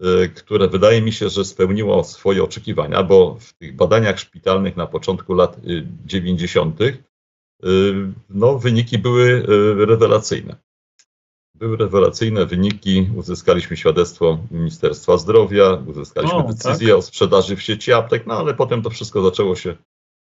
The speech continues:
Speaker 1: kurczyć. No i od roku dwa tysiące dziesiątego już nie mamy nic wspólnego praktycznie z medycyną. E, urządzenie służy teraz do, e, strukturyzacji wody, do,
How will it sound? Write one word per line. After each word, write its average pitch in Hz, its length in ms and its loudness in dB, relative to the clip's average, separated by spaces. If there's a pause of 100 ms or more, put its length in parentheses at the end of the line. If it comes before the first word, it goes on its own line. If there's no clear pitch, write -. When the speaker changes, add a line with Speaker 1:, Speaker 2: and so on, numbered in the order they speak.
(120)
Speaker 1:
kurczyć. 113 280 -10
No 131 80 0
i 120 80 6
od 104 120 4
roku 117 240 2
dwa 92 180 2
tysiące 110 480 -4
dziesiątego 101 440 -2
już 92 180 -6
nie 90 100 -4
mamy 92 220 0
nic 104 140 -2
wspólnego 85 440 -6
praktycznie - 580 -8
z 80 100 -4
medycyną. 95 640 0 (800)
E, 80 240 4
urządzenie 95 640 0
służy 87 440 -6
teraz 78 420 2
do, 76 400 0
e, 58 60 -12
strukturyzacji 98 1080 -4
wody, 85 440 2
do, 78 480 0